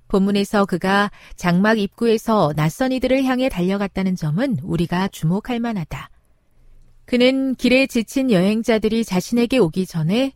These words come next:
그들을 맞으러 나갔다. 아브라함은 그들에게 먼저 다가가는 사람이었다.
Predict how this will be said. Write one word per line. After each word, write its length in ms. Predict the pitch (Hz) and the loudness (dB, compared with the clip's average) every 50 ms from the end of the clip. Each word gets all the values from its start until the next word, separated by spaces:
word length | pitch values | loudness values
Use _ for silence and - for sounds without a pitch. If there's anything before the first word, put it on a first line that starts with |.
| - - | -12 -10
그들을 440 | - - 240 208 262 269 285 294 285 | 0 0 2 2 4 2 2 2 2
맞으러 460 | 220 156 143 156 - - 240 254 254 | 0 0 -2 -2 0 0 0 0 0
나갔다. 540 | 254 240 214 - 185 - _ - - - - _ - _ _ _ _ _ _ _ _ _ _ - - | -2 -2 -2 -4 -6 -8 _ -12 -14 -14 -14 _ -20 _ _ _ _ _ _ _ _ _ _ -8 -2
아브라함은 500 | - 185 - 202 208 202 202 202 208 208 | -2 0 0 2 2 2 2 2 2 2
그들에게 440 | - 208 185 196 202 196 196 214 208 | 2 2 2 2 0 2 2 2 2
먼저 520 | 175 147 156 160 170 - 214 214 220 220 | 2 2 0 0 0 2 2 2 2 2
다가가는 680 | - - - 160 - 185 190 196 - 175 156 151 180 214 | 0 -4 -8 -4 -2 -2 -2 -2 -2 -2 -2 0 -2 -2
사람이었다. 800 | 226 247 233 226 226 226 226 214 202 - _ - - - - | -2 -2 -2 -2 -2 -2 -4 -6 -6 -8 _ -14 -14 -14 -14